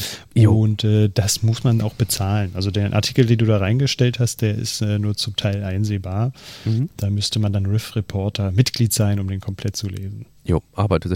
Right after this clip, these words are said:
Speaker 2: Und,
Speaker 1: hatte ich mir,
Speaker 2: ähm,
Speaker 1: glaub ich, einzeln sogar geklickt, den
Speaker 2: Mhm.
Speaker 1: Artikel.
Speaker 2: Ah, okay. Und der Herr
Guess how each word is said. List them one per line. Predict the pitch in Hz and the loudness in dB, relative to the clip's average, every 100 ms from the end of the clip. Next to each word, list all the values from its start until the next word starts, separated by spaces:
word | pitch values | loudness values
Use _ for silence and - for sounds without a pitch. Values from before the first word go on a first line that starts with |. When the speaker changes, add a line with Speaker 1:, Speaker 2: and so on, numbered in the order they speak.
| - | 0
Speaker 2:
Und, | 107 | 2
Speaker 1:
hatte | 95 | 2
ich | 104 | 0
mir, | - | 0
Speaker 2:
ähm, | |
Speaker 1:
glaub | 98 95 | -2 -4
ich, | - | -2
einzeln | 82 85 82 | -2 -2 -4
sogar | 80 62 71 | -4 -6 -6
geklickt, | 71 - - | -8 -10 -10
den | 67 | -2
Speaker 2:
Mhm. | |
Speaker 1:
Artikel. | 135 139 143 - - _ _ _ - | 2 2 0 -8 -16 _ _ _ -2
Speaker 2:
Ah, | 104 98 | 0 0
okay. | 90 - 95 - - - - - | -2 -8 -12 -14 -20 -20 -14 -2
Und | 113 104 | 0 2
der | 110 | 2
Herr | 104 101 98 | 2 2 0